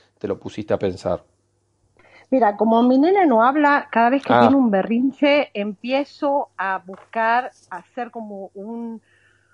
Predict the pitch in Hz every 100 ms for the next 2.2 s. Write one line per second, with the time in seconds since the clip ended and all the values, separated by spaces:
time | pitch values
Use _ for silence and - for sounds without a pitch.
0 | _ - 202 240 240 233 214 202 190 202
1 | 208 208 196 190 180 - 196 202 185 175
2 | 170 -